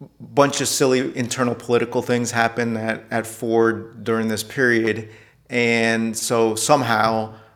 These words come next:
I ended up making the corporate announcement <laughs> for what we were doing with Greenleaf. Um, so over a couple,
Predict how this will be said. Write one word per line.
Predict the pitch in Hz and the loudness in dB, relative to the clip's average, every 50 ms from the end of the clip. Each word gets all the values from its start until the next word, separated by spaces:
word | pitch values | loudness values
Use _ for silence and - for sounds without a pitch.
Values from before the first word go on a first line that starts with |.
| _ _ - | _ _ 0
I | 127 123 131 139 | 4 4 6 6
ended | 131 123 123 117 117 110 | 6 4 2 2 2 2
up | 113 113 - 117 | 2 2 2 0
making | 120 117 117 113 117 113 110 110 | 0 0 0 -2 -2 -4 -4 -4
the | 110 110 107 107 | -4 -4 -6 -8
corporate | 107 - - 123 113 - 117 107 | -6 -2 -2 -2 0 0 -2 -4
announcement | 104 107 107 113 120 - - - 170 196 190 190 - - - _ _ - - - - | -4 -4 -4 -4 -4 -6 -4 0 0 -2 -2 -4 -14 -20 -20 _ _ -20 -20 -20 -20
<laughs> | - _ _ _ _ _ | -20 _ _ _ _ _
for | - - - - 139 127 117 113 117 117 113 110 | -20 -18 -10 -6 -2 0 2 2 4 4 4 2
what | 113 113 123 123 | 4 2 2 2
we | 120 | 2
were | 117 117 113 113 | 2 2 2 2
doing | 113 120 120 120 123 123 | 2 2 2 2 2 2
with | 120 113 104 | 0 -2 -2
Greenleaf. | 98 113 117 120 127 143 170 170 - - - - _ _ _ _ _ _ _ _ _ _ _ _ _ - | -2 -2 -2 -2 -2 -2 -4 -4 -6 -10 -18 -20 _ _ _ _ _ _ _ _ _ _ _ _ _ 2
Um, | 120 117 117 113 113 113 117 117 117 117 117 107 | 2 4 4 2 2 0 -2 -2 -4 -6 -8 -6
so | - - - - 127 117 117 117 117 113 113 113 - | -6 -4 -2 0 0 2 2 4 4 4 4 2 2
over | 117 117 104 117 | 2 2 2 0
a | 110 | 0
couple, | - 135 123 123 117 - - - | 0 0 -2 -2 -4 -6 -8 -20